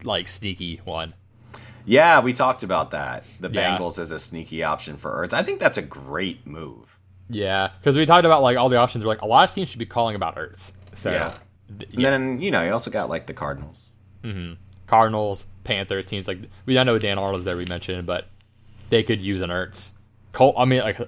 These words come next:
Speaker 1: we want, we want Colts for that reunion, and just that makes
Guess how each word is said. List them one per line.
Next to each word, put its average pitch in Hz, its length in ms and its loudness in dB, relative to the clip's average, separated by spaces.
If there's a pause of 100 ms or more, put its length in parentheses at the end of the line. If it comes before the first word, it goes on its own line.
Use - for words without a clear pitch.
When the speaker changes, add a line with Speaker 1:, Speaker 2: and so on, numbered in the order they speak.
Speaker 1:
we 139 180 4
want, 165 260 8
we 156 120 6
want 170 360 6
Colts - 480 0
for - 180 2
that 117 180 6
reunion, 110 480 0
and 101 140 -4
just - 220 -8 (280)
that - 160 0
makes 98 300 -6